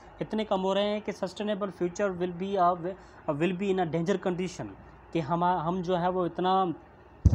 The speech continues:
अ, अ, रिसोर्स को यूटिलाइज कर रहे हैं और उनको, उनकी कंजर्वेशन बिल्कुल नहीं कर रहे हैं। तो इस हवाले से हमें conservation of natural resources करनी चाहिए।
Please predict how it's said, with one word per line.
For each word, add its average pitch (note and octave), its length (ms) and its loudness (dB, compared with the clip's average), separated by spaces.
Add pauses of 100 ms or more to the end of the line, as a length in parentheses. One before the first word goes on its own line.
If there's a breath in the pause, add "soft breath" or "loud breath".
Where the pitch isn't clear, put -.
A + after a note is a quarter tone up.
(120)
अ, E3+ 300 2 (340 loud breath)
अ, D#3 100 4
रिसोर्स F3+ 420 2
को F3 160 4
यूटिलाइज F3+ 500 2
कर F3 220 2
रहे E3 100 4
हैं D#3 300 2
और E3 220 4
उनको, F3 300 0
उनकी F3 280 -2
कंजर्वेशन E3+ 580 0
बिल्कुल D#3+ 440 -2
नहीं D3 240 0
कर D3 200 0
रहे C#3+ 100 2
हैं। F3+ 80 -4 (320 loud breath)
तो G#3+ 160 4
इस F#3+ 180 -2
हवाले G3 400 2
से F#3+ 120 -4
हमें G3 240 -4
conservation G3 520 -2
of G3 180 -4
natural F3+ 380 0
resources G3+ 460 -4
करनी E3+ 260 2
चाहिए। B2 320 -4